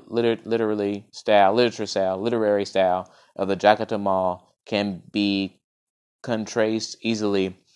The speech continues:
in these two versions. <clears throat> The emphasis on narratives is replaced by a testing through discourse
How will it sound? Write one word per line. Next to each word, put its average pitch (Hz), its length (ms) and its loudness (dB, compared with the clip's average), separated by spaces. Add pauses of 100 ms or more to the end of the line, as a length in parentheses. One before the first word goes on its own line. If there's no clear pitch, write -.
(300)
in 101 360 0
these 113 280 0
two 113 180 -2
versions. 95 600 0
<clears throat> - 60 -20
The 135 440 -4
emphasis 151 440 -4
on 110 260 -4
narratives 110 460 2
is 95 160 -6 (360)
replaced 113 500 -2
by 98 320 4 (280)
a 95 100 2
testing 113 520 2
through 101 280 -2
discourse 101 680 -2